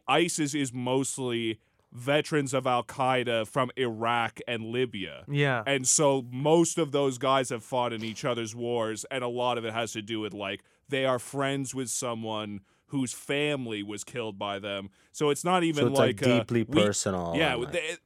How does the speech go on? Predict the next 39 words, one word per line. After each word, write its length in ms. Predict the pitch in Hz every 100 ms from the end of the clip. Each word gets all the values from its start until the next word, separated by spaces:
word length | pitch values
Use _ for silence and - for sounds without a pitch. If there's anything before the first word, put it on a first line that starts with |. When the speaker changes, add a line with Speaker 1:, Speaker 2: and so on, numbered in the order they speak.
| -
Speaker 1:
I 180 | 175
think 220 | 175 185 151
so 300 | - 185 165
few 240 | 170 165
of 40 | 147
them 140 | 135
are 80 | 127
like, 360 | 120 117 107 - _ -
"Well, 180 | 143
we're 300 | 131 160 190 180
gonna 200 | 165 151
be 160 | 143
the 100 | 135
guys 340 | 127 131 127 -
who 100 | 123
take 420 | - 139 123 127
over 580 | 123 117 113 110 107 98 _ _
next, 440 | 135 160 143 - -
and 100 | 127
I 140 | 135
wanna 220 | 135 131
be 160 | 120 123
the 140 | 120 117
interior 500 | 101 - 131 117 107
minister." 680 | 117 131 110 - 110 87 - _ -
It's 160 | 143
Speaker 2:
Mm. 40 | 151
Speaker 1:
more 220 | 175 160
like, 440 | 147 131 117 - - _ _ -
"I'm 200 | 139 139
gonna 180 | 131
fucking 440 | 120 - 127 123 98
kill 200 | 120 101
this 220 | 82 -
guy. 240 | 98 76 - -
Speaker 3:
Okay. 220 | 104 107
Speaker 1:
I, 180 | 156 175 -
I'll 180 | 165 175
do 220 | 180